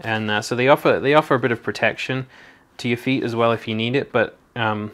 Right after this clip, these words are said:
most importantly, they will dry super quickly. So I'm taking these and a pair of flip-flops, and that's gonna be my footwear. Um, those sort of sandals with straps on across them as well, they can be, um,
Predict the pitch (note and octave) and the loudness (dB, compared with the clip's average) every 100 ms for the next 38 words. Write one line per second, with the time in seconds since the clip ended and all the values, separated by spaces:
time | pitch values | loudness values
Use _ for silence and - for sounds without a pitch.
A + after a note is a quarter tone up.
0 | B2+ C3 C3 - A2 A#2 G#2+ A2 A2 G#2+ | 0 2 2 -2 -2 2 2 0 -4 -4
1 | G#2+ G#2 A2+ A2+ G#2+ G#2+ - A2+ G#2+ G2+ | -4 -8 -2 2 2 0 -4 -6 -6 -6
2 | G#2+ - G#2+ - - - - - - B2 | -6 -4 -6 -6 -10 -20 -20 -6 0 2
3 | A#2+ A2 G#2+ A#2+ B2 A#2+ A2 A2 A#2 G#2+ | 2 0 0 0 -2 -2 -4 -2 0 0
4 | - G#2+ - G#2 - - - A2+ G#2+ - | 0 -6 -4 -6 -6 -8 -12 -10 -10 -10
5 | G#2+ G#2 G#2+ G#2 - - - - A#2 A#2 | -10 -6 -6 -8 -12 -20 -20 -12 -2 0
6 | A2+ - G#2 G#2+ G#2+ G#2 A2+ A2+ A#2+ C3 | 0 0 0 2 0 0 0 0 -2 0
7 | D3 D3 - D3+ C3 - - - C#3 C#3 | 2 2 0 0 0 -4 -8 2 4 6
8 | C#3+ C#3 - B2 - - B2+ - - C3 | 4 0 0 -4 -2 4 4 4 0 0
9 | C3 A#2+ - C3 B2+ - B2 A2 A#2+ B2 | -2 -6 2 2 2 -2 -4 0 2 2
10 | A#2+ A#2 A2 A2+ A2 - - - - - | 0 -2 -4 -2 -4 -6 -20 -20 -16 -2
11 | A2 G#2 G#2 A2 | 0 2 0 -4